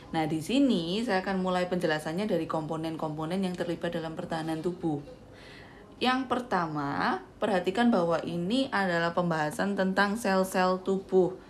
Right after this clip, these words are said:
Jadi yang termasuk dalam sel-sel imun. Kalau bukan sel-sel,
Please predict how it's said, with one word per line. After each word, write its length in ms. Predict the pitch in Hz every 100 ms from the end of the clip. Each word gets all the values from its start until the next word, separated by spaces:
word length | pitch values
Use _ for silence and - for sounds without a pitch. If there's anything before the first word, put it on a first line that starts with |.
| - -
Jadi 320 | 175 185 196
yang 160 | 185
termasuk 480 | 185 170 170 175 190 -
dalam 400 | 165 160 165 175
sel-sel 1400 | - 180 175 175 - - - - - - 190 190 196 214 262 - - - -
imun. 720 | 185 190 185 170 147 - - - - - - - - -
Kalau 400 | 208 214 - -
bukan 480 | 202 196 202 196
sel-sel, 800 | 202 185 156 151 160 151 151 202